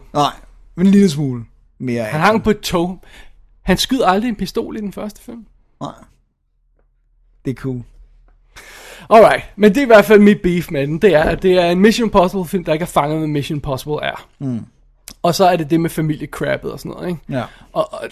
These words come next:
Speaker 2: og det, og det, det, det tainter virkelig den her film enormt meget for mig, Mission Impossible tre. Og det ødelægger faktisk lidt det, at der er fede ting. Sådan her burde Mission Impossible tre have startet.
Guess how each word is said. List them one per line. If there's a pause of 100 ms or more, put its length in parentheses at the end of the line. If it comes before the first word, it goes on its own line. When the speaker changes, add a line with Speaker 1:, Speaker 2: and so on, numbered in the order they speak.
Speaker 2:
og
det, (420)
og
det,
det, (340)
det
tainter
virkelig
den
her
film (180)
enormt
meget
for
mig,
Mission
Impossible
tre. (400)
Og
det
ødelægger
faktisk
lidt
det,
at
der (100)
er
fede
ting. (1040)
Sådan
her (380)
burde
Mission
Impossible
tre
have
startet.